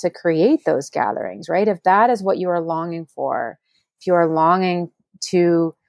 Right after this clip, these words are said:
be connected to others and be in groups, like, what is getting in the way of you joining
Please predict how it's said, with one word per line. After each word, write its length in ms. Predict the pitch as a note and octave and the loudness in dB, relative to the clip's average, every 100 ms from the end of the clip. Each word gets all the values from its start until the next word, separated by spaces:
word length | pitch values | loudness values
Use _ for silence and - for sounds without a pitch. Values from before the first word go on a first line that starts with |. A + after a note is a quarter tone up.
| _ _ - | _ _ -4
be 120 | F3 | -2
connected 380 | F3 D#3+ D#3+ D#3+ | 0 -2 0 0
to 60 | |
others 340 | D#3 D#3 D3+ D3+ | 2 2 2 0
and 280 | D#3 D#3 - | -6 -8 -4
be 180 | E3+ | 0
in 100 | F3 | 0
groups, 380 | E3+ E3 D3 - | 0 -2 -2 -2
like, 160 | E3+ E3 | -4 0
what 220 | F3 G3 | 0 2
is 120 | G#3+ | 2
getting 280 | G#3 F#3 F#3 | 0 0 0
in 100 | F3+ | -4
the 100 | E3+ | -4
way 480 | E3 E3+ G3+ F#3 F3 | -2 0 2 2 0
of 160 | E3 E3 | -2 -6
you 360 | E3+ F#3 F#3 F3+ | -4 0 0 -2
joining 560 | F3+ F#3 G#3+ F#3+ E3 | 0 2 2 0 -4